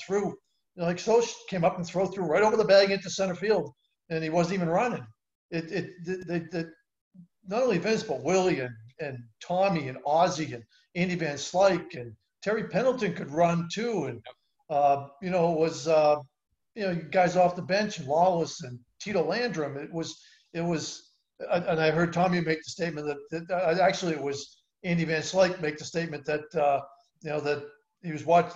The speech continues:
thought he was watching track meet and a baseball game broke out. You know, it was, <laughs> it was, it was, they were just amazing to watch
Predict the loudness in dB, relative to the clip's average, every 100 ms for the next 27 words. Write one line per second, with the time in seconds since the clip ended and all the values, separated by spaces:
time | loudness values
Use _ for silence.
0 | -2 -2 -2 2 2 2 -4 0 2 2
1 | -4 -8 -4 -4 -4 -4 -6 -8 -10 -6
2 | -6 -4 -6 -8 -14 _ -20 _ -4 0
3 | 2 0 -2 -6 -10 -8 -8 -8 -12 -14
4 | -8 -6 -6 -4 -6 -6 -10 -4 -2 -2
5 | -4 -8 0 0 0